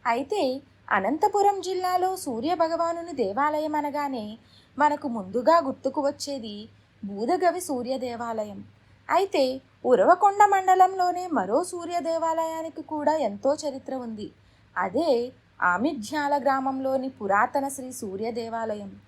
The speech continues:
ఈ అరుదైన ఆలయం గూర్చి విశేషాలను మనం తెలుసుకుందాం. అనంతపురం జిల్లా ఉరవకొండ మండలం ఆమిధ్యాల గ్రామంలో ఉన్న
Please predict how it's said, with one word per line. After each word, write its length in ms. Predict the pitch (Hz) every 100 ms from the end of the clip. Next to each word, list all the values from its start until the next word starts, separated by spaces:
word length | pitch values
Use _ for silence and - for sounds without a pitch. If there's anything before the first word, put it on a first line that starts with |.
| _ _ _ _ 392
ఈ 180 | 453 440
అరుదైన 460 | 214 233 339 392
ఆలయం 440 | 403 359 359 370 359
గూర్చి 340 | 339 359 - 359
విశేషాలను 720 | 254 - 277 302 302 277 262
మనం 240 | 254 226
తెలుసుకుందాం. 680 | 349 339 240 - 226 196 190 - _ _ _ _ _ _ -
అనంతపురం 720 | 214 208 302 427 403 403 392
జిల్లా 400 | 339 349 330 330
ఉరవకొండ 580 | 320 202 233 311 339 349
మండలం 520 | 330 330 311 311 311 -
ఆమిధ్యాల 720 | 208 214 294 262 320 320 320
గ్రామంలో 520 | 269 294 294 294 285 285
ఉన్న 520 | 285 277 247 208